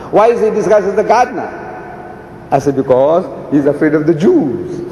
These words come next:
"Why is he afraid of the Jews?" "Because he didn't die and he didn't conquer death. If he had died and if he had conquered death, there's no need to be afraid anymore." "Why not?" "Because the death can't die twice. Once you are dead, the Bible says,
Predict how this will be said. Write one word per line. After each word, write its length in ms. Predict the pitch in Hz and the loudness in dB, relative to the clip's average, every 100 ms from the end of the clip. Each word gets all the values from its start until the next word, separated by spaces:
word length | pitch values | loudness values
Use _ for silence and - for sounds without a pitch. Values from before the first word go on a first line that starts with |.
| - | -6
"Why 180 | 165 208 | 2 4
is 160 | 226 220 | 4 2
he 80 | |
afraid 260 | 220 202 220 | 0 4 2
of 120 | 214 | 4
the 80 | 202 | 2
Jews?" 520 | 175 277 254 131 113 - - - 147 | 2 0 2 0 -2 -8 -12 -8 -2
"Because 320 | 170 156 127 | 2 2 2
he 100 | 151 | -2
didn't 440 | 147 208 196 165 | -2 -4 0 0
die 480 | 127 147 156 170 190 185 - | 4 2 4 4 2 0 -4
and 140 | 143 147 | 0 2
he 60 | |
didn't 280 | 143 160 151 | 2 2 2
conquer 300 | 139 143 143 | 0 2 0
death. 480 | 131 135 - - - - - - - | 4 2 2 -6 -12 -12 -12 -10 0
If 160 | 202 | 0
he 120 | 240 214 | 2 4
had 220 | 202 143 | 2 2
died 340 | 151 170 214 | 2 4 2
and 320 | 185 - 147 | 0 -4 0
if 60 | 170 | 2
he 80 | 196 | 2
had 80 | - | 2
conquered 400 | 180 170 165 156 | 0 2 0 2
death, 220 | 214 - - - | 0 -2 -12 -2
there's 120 | 151 | -2
no 140 | 143 185 | 2 2
need 160 | 180 | 2
to 60 | 175 | 2
be 100 | 165 | 2
afraid 240 | 151 175 | 2 2
anymore." 420 | 156 165 196 185 139 - | 2 2 4 2 0 0
"Why 160 | 160 202 | 0 4
not?" 580 | 226 262 - - - | 2 2 -2 -12 -4
"Because 220 | 151 156 165 | 0 2 2
the 100 | 151 | 2
death 320 | 208 220 - | 2 0 0
can't 260 | 180 190 | 0 2
die 180 | 180 175 | 2 2
twice. 360 | 180 175 131 - - - - | 2 0 -2 -8 -10 -12 -2
Once 240 | 175 226 226 | 0 0 2
you 60 | |
are 100 | 208 | 2
dead, 680 | 196 269 277 - - - - | 4 4 0 -4 -12 -10 -4
the 60 | 139 | 2
Bible 280 | 175 226 | 4 4
says, 380 | 226 214 220 208 | 2 2 2 0